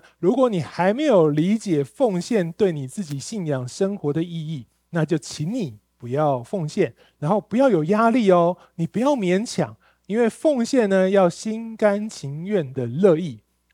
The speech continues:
保罗呢，在哥林多后书的九章七节说嘛，个人要随心所愿，不要为难，不要勉强，因为神爱乐捐的人。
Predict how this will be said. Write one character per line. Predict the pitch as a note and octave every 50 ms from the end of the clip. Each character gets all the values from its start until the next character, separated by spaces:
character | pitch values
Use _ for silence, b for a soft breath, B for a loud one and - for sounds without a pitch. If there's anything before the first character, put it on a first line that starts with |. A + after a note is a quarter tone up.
| _
保 | _ C3 B2 B2
罗 | B2+ C#3 D#3 F3 G3+
呢， | A#3+ C4 C#4 C#4 C4 - _ _ _ _ _ _ _
在 | _ F3 D#3+ D3+
哥 | - G3+
林 | G#3 F#3+ F3
多 | F#3 F#3+ G3+
后 | - - - C4 G3 E3
书 | D3 - - F#3 F3+
的 | F#3 E3+ C3+
九 | A#2 - - - A#2+ A2 A2+
章 | A#2+ D#3+ E3+ F3 F3+
七 | F#3 - - G3
节 | E3+ C3 B2+ B2+
说 | - - C#3 C#3
嘛， | C3+ C3 A#2+ b b b b b b _ _
个 | - F4+ D#4+ A3 F3
人 | D3+ C#3+ C#3 C3+ C#3+ D#3+ F3 F3+ F3+
要 | F3+ G3 G3 F3 C#3+ A#2+ B2+
随 | A#2+ - - - - C#3 C3 B2+ B2+ C3 C#3 E3
心 | E3+ - - G#3+ G3+ G3+ G3+ G3+ G#3
所 | G#3+ - - C#3+ A2+ G#2 A2
愿， | B2+ F3+ G#3 E3 A#2+ - _ _ _ _ _ _ _
不 | _ B2+ A#2+ C3 F3
要 | A#3 A3+ G3 C#3+ B2+ A#2+ A#2 A#2 A#2
为 | C3+ C3+ D3 F3+
难， | G3+ G3 D#3+ C#3+ C#3+ D3+ E3 - _ _ _ _ _ _
不 | - B2+ C#3
要 | G#3 A#3 A#3 G#3 E3
勉 | C3+ A#2+ B2 C3 A#2+ A2 A#2
强， | - - - A#2+ A2+ A#2 A#2+ C3+ D3+ E3+ _
因 | D#3+ E3+ F#3
为 | F#3 E3 C#3+
神 | B2+ - - - - - C#3+ B2+ B2+ C#3 D#3 G3 -
爱 | G#3 G3 F3+ C#3+
乐 | B2+ B2 A#2+ C3+ F3+ A#3 D4 A#3 D3 B2+ A2+ G#2+
捐 | - - D3+ C#3+ C#3+ D3
的 | C#3 A2+
人。 | A2+ C#3+ E3 E3+